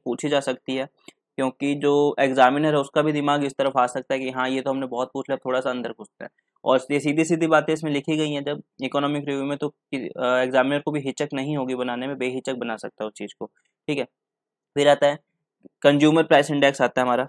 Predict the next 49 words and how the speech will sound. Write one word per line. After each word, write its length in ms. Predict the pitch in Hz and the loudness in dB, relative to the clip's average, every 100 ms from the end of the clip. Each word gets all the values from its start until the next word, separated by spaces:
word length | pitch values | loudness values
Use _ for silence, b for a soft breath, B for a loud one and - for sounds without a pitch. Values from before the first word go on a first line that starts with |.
| - | -4
अब 100 | 123 | -2
कंज्यूमर 440 | - 139 147 160 | 2 2 4 2
प्राइस 280 | 160 156 156 | 6 6 6
इंडेक्स 280 | 165 151 151 | 4 2 2
भी 100 | 151 | -2
कितने 260 | 139 - 156 | -6 -4 2
टाइप 220 | 143 147 | 2 4
के 60 | 151 | 0
होते 140 | 143 | -2
हैं, 60 | 151 | 4
चार 180 | 123 120 | 4 4
टाइप 220 | 120 117 | 2 -2
के 60 | - | -4
होते 220 | 107 - | -8 -8
हैं। 60 | 110 _ B B | -14 _ B B
उसमें 260 | - 139 160 | -2 2 4
इंडस्ट्रियल 400 | 156 143 - 165 | 4 2 4 4
वर्कर 300 | 156 147 160 | 4 4 4
होगा, 240 | 160 160 | 6 6
एग्रीकल्चर 540 | 120 127 143 151 151 151 | 6 6 2 0 0 2
लेबरर 360 | 147 143 151 | 2 2 2
होगा, 260 | 151 147 151 | 2 2 2
रूरल 300 | 139 131 143 | 2 2 2
लेबरर 360 | 151 147 151 147 | 2 2 0 0
होगा, 320 | 143 147 156 | 0 2 2
और 180 | 135 135 | 4 4
अर्ब-, 240 | 131 135 | 4 0
रूरल 360 | - 135 147 156 | -2 2 2 2
और 240 | 139 127 | 2 2
अर्बन, 300 | 123 135 170 - _ _ - | 0 0 -2 -4 _ _ -8
अ, 240 | 117 120 | -4 -2
मिक्स 300 | 120 135 131 117 | 0 -2 -2 -6
होगा, 220 | 104 107 - _ _ - | -8 -10 -14 _ _ 0
ठीक 140 | 170 | 4
है। 80 | 165 | 4
उसमें 200 | 156 165 | 4 2
जो 80 | 165 | 0
शुरू 260 | 160 160 170 | 4 4 4
के 120 | 180 | 2
तीन 320 | 170 147 147 | 2 0 0
हैं, 160 | 131 104 _ _ _ | -6 -12 _ _ _
उसमें 260 | - - 160 | -8 -4 -2
जो 100 | 165 | -2
शुरू 240 | 160 160 | -2 -2
के 120 | 160 165 | -2 -4
तीन 320 | - 139 139 | -4 -6 -6
हैं, 120 | 139 147 _ _ _ - | -10 -12 _ _ _ -2
अ, 160 | 123 | 0
सीपीआई 640 | 123 139 135 160 151 160 | 0 -4 -2 0 2 0